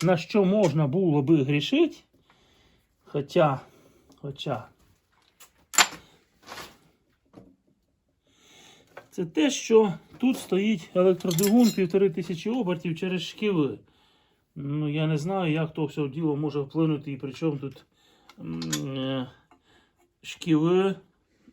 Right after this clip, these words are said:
до обірваного вала. Ну, тут, тут це, тут це зв'язати в кучу складно. Так от.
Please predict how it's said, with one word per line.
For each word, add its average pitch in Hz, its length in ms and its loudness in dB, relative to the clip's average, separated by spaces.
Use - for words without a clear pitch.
до 151 760 2
обірваного 135 760 -2
вала. 139 440 -2
Ну, 143 480 -8
тут, 147 360 -14
тут 175 260 -10
це, - 420 -4
тут - 400 -4
це 220 180 6
зв'язати 180 500 -2
в 147 120 -4
кучу 160 500 -4
складно. 127 800 -2
Так 185 240 -8
от. 185 300 0